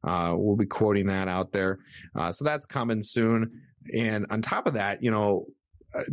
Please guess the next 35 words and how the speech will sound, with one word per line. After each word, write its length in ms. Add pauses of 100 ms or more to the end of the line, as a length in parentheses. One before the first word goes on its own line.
to 120
help 220
me 240
in 340
all 240
of 80
this 300
study 520
is 260
Logos 320
Bible 280
Software. 400
So 260
you 220
guys 200
can 100
also 280
get 300
a 140
copy 400
of 80
Logos 320
Bible 260
Software 560 (280)
and 120
get 120
a 60
discount 600
by 140
using 320
my 160
promo 320
code 380 (580)
Undying 520
Light. 440